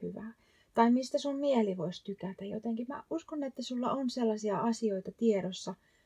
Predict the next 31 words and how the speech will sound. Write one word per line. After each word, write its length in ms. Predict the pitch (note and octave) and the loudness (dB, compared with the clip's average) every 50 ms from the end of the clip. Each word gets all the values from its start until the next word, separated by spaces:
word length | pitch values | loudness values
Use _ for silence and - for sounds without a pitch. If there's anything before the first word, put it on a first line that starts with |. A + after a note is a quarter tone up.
| _ _ _ _ _ _ _ - | _ _ _ _ _ _ _ 6
mitkä 280 | A3 A3 A3 - A3 A3 | 8 8 8 6 4 0
tekee 340 | G#3 F#3+ - G3 F#3 F3+ | 0 0 0 0 -2 -2
sulle 320 | - - A#2+ - - - F#3+ | -2 -4 -4 -4 -4 -6 -6
hyvää, 280 | G#3 G#3+ G#3 G3+ G3+ | -8 -8 -8 -6 -4
mitkä 240 | G#3 A3 A3 - A#3+ | -2 -2 -2 -2 0
tekee 260 | A3+ A3+ A3+ A3+ G#3+ | 0 2 2 2 2
sun 160 | G#3+ - G3+ G3 | 2 0 -2 0
keholle 380 | A3+ A#3+ B3+ C4 C4 C4 B3+ | 0 -2 0 0 -2 -2 0
hyvää, 300 | B3 B3+ B3 B3 B3 B3 | 0 0 0 0 0 2
mitkä 240 | A#3+ A#3+ A#3 - A#3+ | 2 0 0 -2 -2
tekee 280 | A#3 A#3+ A#3 A#3+ A#3+ A#3 | -2 -2 0 0 -2 -2
sun 160 | A#3+ A#3+ A#3 | 0 2 2
mielelle 460 | A#3 A#3+ A#3 A#3 A#3 A#3 A#3 A#3 A3 | 2 4 4 4 4 4 4 4 2
hyvää, 320 | A#3 A#3 A3 A3+ A3+ A3+ - _ - - - _ _ _ _ - _ _ _ - | 0 2 2 4 2 2 0 _ -14 -20 -20 _ _ _ _ -20 _ _ _ 6
mitkä 300 | A#3 B3+ A#3+ - B3 A3+ | 6 6 6 6 6 6
tekee 340 | A#3 A3+ A3+ A#3 A3+ A3+ | 6 6 8 8 8 8
rauhalliselle 640 | A3 A3+ A3+ A3 A3 A3+ A3+ G#3+ G#3+ A3 G#3+ G#3+ - | 8 8 8 8 8 8 6 6 6 4 4 4 4
ololle 360 | A3+ A#3 A#3+ A#3+ A#3 A#3 A3+ | 6 6 6 6 6 6 6
hyvää. 380 | G#3+ A#3 A3+ G#3+ A3+ A3+ A3+ A3 - _ _ _ _ _ _ _ _ _ _ _ | 6 6 6 6 4 4 2 0 -2 _ _ _ _ _ _ _ _ _ _ _
Mut 160 | - A#3 A#3 C4 | 0 0 4 4
ne 60 | D4 | 4
ei 80 | C#4+ | 6
välttämättä 580 | C#4+ F4 G4 G4 - D4 A#3+ A#3+ A#3+ - - - - | 6 6 6 6 6 6 6 6 6 4 0 -2 0
aina 380 | C4+ C#4 C#4 B3+ A#3 A3+ G#3+ | 0 2 4 4 4 4 4
ole 120 | G#3+ A3 A3 | 4 4 6
meidän 260 | A3 A3 A3+ A3+ - | 6 6 4 4 4
arjessa 500 | - B3 B3 A#3 G#3+ G3+ G3+ F#3+ - G#3+ | 2 2 4 4 2 2 0 -2 -4 -2
sillä 240 | G3+ A3 G#3 G3+ G3 | 2 2 2 2 2
tavalla 340 | - G3+ F#3+ F#3+ F#3 F#3 F#3+ | 0 0 -2 0 0 0 0
mukana, 420 | F#3+ F#3+ F#3+ - F#3+ F3+ F3+ F3+ | 0 0 0 -2 -2 -2 -2 -2
kun 320 | - F#3 F#3 F#3 F#3 - | -2 -2 -2 -2 -2 -4